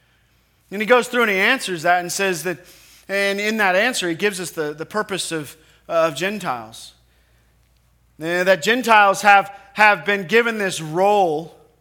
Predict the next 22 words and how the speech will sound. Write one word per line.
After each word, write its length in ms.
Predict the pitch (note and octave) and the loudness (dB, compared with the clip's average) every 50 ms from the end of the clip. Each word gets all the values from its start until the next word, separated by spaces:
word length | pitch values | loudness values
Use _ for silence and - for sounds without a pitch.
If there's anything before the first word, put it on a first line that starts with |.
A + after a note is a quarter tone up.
| _ _ _ _ _ _ _ _ _ _ _ _ _ _ _ _ _ _ | _ _ _ _ _ _ _ _ _ _ _ _ _ _ _ _ _ _
in 100 | - F3 | -8 -8
a 60 | F3+ | -6
sense, 360 | F3+ - - A3+ A#3+ A3+ A3 - | -4 -2 0 0 0 0 -4 -6
to 140 | - - G3+ | -6 -6 -4
make 560 | F#3+ F#3+ G3+ G#3+ A3 G#3+ G#3+ - - - - _ _ _ _ _ _ _ _ _ _ _ _ | -2 0 2 2 2 2 -2 -6 -16 -20 -20 _ _ _ _ _ _ _ _ _ _ _ _
the 280 | F3+ F3+ E3+ D#3 F3 F#3 | -18 -16 -12 -8 -8 -6
Jews 420 | D3 D3 F#3+ G#3 G#3 G3+ E3+ D3 | -6 -4 -4 -4 -6 -6 -8 -6
jealous. 540 | A#2+ F3 F#3+ G3+ G3+ D#3 B2+ A#2 - - - | 0 2 2 2 2 0 -2 -6 -10 -14 -14
That's 140 | - D3 - | -14 -12 -8
talked 280 | - F#3 E3+ E3 E3+ D#3+ | -4 -4 -4 -4 -4 -8
about 320 | D3 D#3 D#3 D#3 D3+ D3 | -4 0 0 0 0 0
in 180 | C#3+ C#3+ C#3+ C3 - _ _ _ _ _ _ _ _ _ _ _ _ _ _ _ _ - | -4 -10 -12 -14 -18 _ _ _ _ _ _ _ _ _ _ _ _ _ _ _ _ -12
chapter 460 | - - F3+ D#3 D#3 - - C#3+ C3+ | -4 0 0 0 0 -2 -6 -8 -8
eleven. 560 | C3 C3 C#3+ D#3 E3+ D3+ C3+ B2 A#2 A#2 A2 _ _ _ _ _ _ _ _ _ _ _ _ _ _ _ _ _ _ _ _ _ _ _ - | -6 -4 -2 -2 -2 -4 -6 -14 -18 -18 -20 _ _ _ _ _ _ _ _ _ _ _ _ _ _ _ _ _ _ _ _ _ _ _ -12
So 180 | - - G3 | -6 -4 -2
that 180 | F#3+ G3 F#3 D3+ | -2 -2 0 2
they 160 | A3 A#3+ B3 | 4 4 4
would 200 | A#3 A3 G3+ - | 2 -2 -6 -4
come 420 | - - A3+ A#3+ A#3+ A#3 G#3+ G3 | 0 4 6 6 6 6 4 0
to 240 | - - - A#3 A3+ | -6 -4 -4 -2 -2
their 260 | G#3 F3+ A3 G#3+ G#3+ | 0 0 2 2 2
Messiah. 640 | G3+ F#3 E3 - - F#3+ F#3+ G3 G3 F3+ D#3 C#3 | 0 -2 -4 -4 0 2 4 4 4 2 0 -4